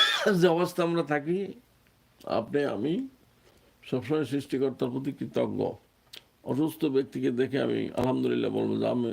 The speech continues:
আমাকে তো আল্লাহ আমাকে অসুস্থ রাখেন নাই। আমার সে যে খারাপ অবস্থা আছে, তাকে দেখে বলবো যে আলহামদুলিল্লাহ, আল্লাহ আমাকে ভালো রেখেছেন,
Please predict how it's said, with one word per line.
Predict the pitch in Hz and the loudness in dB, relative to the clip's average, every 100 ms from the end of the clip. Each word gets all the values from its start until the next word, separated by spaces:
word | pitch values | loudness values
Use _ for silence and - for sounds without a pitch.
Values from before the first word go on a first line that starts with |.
| - | 0
আমাকে | 127 131 | 0 0
তো | 120 | 0
আল্লাহ | 113 110 | 0 0
আমাকে | 110 104 | 0 -2
অসুস্থ | 104 107 - | -2 -4 -4
রাখেন | - 92 - | -8 -6 -8
নাই। | - - - - _ - _ - _ - - - - - _ _ - 117 | -10 -14 -20 -20 _ -20 _ -20 _ -20 -20 -20 -20 -20 _ _ -6 0
আমার | 143 165 | 2 2
সে | 170 185 180 | 2 2 2
যে | 165 151 | 2 0
খারাপ | 127 139 143 | 0 2 2
অবস্থা | 139 143 - 143 | 2 0 0 -2
আছে, | 127 | -2
তাকে | 123 127 135 | -2 0 0
দেখে | 135 139 | 0 0
বলবো | 127 127 123 117 | 0 0 0 0
যে | 110 | 0
আলহামদুলিল্লাহ, | 117 123 117 104 101 95 87 104 - - | 0 0 0 -2 -2 -2 -2 -4 -12 -12
আল্লাহ | - 117 113 | -4 0 0
আমাকে | 113 107 | 0 -2
ভালো | 101 95 92 | -2 0 -2
রেখেছেন, | 87 98 - - | -4 -6 -8 -14